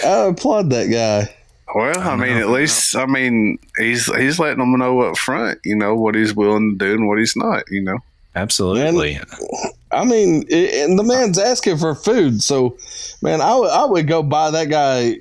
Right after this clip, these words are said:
Speaker 1: you know,
Speaker 3: I mean
Speaker 1: uh, a meal and then go buy him some groceries.
Speaker 2: You could turn that into, like, a Meatloaf song, you know? "I'll do anything for food, but I won't do gay shit."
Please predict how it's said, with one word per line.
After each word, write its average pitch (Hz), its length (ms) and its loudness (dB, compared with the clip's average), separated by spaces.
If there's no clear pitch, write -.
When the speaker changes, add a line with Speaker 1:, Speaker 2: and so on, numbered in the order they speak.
Speaker 1:
you 135 180 2
know, 123 100 0
Speaker 3:
I 117 100 -2
mean 85 260 -2
Speaker 1:
uh, 113 320 0
a 117 140 0
meal 175 540 2
and 135 200 2
then 147 140 2
go 143 140 2
buy 131 260 0
him 143 120 2
some 131 200 0
groceries. 117 640 0
Speaker 2:
You 170 140 2
could 208 140 -2
turn 143 200 -2
that 135 120 0
into, 123 280 0
like, 120 180 -2
a 120 60 -2
Meatloaf 113 520 -2
song, 92 400 -2
you 101 140 0
know? 120 300 -2
"I'll 113 220 -2
do 123 200 2
anything 127 480 0
for 113 160 -4
food, 135 440 0
but 104 120 -2
I 104 120 0
won't 117 300 -2
do 120 160 0
gay 117 240 0
shit." - 360 -4